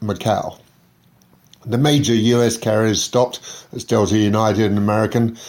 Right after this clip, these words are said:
as did Air Canada, the Air France, K L M merger, Qantas, and B A. In all, about fifty, well, more than fifty airlines, uh,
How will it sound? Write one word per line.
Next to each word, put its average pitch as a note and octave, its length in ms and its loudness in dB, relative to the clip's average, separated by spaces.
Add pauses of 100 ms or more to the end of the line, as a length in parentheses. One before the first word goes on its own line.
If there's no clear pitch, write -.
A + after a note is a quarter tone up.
(280)
as B2+ 220 0
did A#2+ 220 0
Air A#2+ 180 2
Canada, B2 640 0 (480)
the A#2+ 120 2
Air B2+ 100 4
France, C3+ 460 -2
K A#2+ 260 2
L A#2+ 140 2
M A#2+ 260 2
merger, A#2+ 460 2 (840)
Qantas, D#3+ 500 2
and C3+ 320 0
B B2 160 4
A. G#2+ 300 -2 (380)
In C#3+ 180 2
all, C3 280 4
about A#2+ 480 -2
fifty, - 600 -2
well, A2+ 260 2
more C3+ 360 4
than G#2 180 0
fifty A2+ 400 -2
airlines, G#2+ 640 -2 (360)
uh, G#2 400 -2